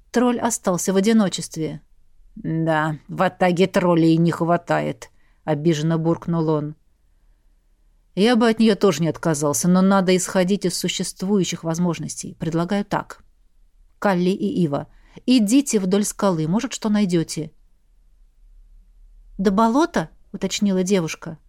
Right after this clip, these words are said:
«До болота полдня пёхом», — возразила Горгулья. «Далеко не заходите», —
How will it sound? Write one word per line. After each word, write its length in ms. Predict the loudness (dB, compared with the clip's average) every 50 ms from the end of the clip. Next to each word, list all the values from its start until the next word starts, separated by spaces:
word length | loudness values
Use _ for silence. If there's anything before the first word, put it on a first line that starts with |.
| _ -2
«До 200 | 0 2 2 2
болота 500 | 4 4 4 4 4 2 2 2 0 0
полдня 480 | 2 4 2 4 4 4 2 2 2 2
пёхом», — 600 | 2 2 2 2 2 0 0 0 0 -2 -4 -10 _ _ -6
возразила 540 | -4 -2 0 0 0 0 2 0 0 2 2
Горгулья. 680 | 2 0 0 0 -2 -2 -2 -2 -2 -2 -4 -6 -8 -10 _ _ _ _ _ _ _
«Далеко 600 | -4 0 2 4 6 6 4 4 2 2 2 4 4
не 140 | 4 4
заходите», — 640 | 2 2 0 0 0 0 0 0 -2 -4 -4 -6 -6